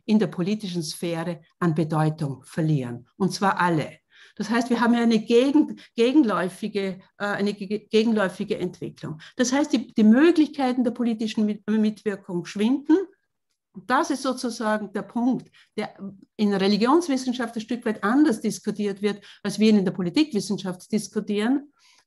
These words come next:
Die Möglichkeiten politischer Mitwirkung schwinden nicht, weil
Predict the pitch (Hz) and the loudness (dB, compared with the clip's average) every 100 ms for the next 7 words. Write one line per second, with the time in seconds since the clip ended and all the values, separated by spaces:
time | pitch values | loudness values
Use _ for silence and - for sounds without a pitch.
0 | - 185 196 285 320 311 302 294 294 277 | -4 0 4 4 2 -2 -4 -2 0 0
1 | 262 269 254 254 233 220 240 226 226 220 | -2 -4 -4 -2 -4 -6 -8 -8 -6 -6
2 | - 220 226 220 190 185 _ 214 233 294 | 0 0 0 -2 -6 -8 _ 2 4 4
3 | - - _ _ - 175 190 175 170 156 | 2 -4 _ _ -16 -2 0 0 0 -4
4 | 135 - | -6 -14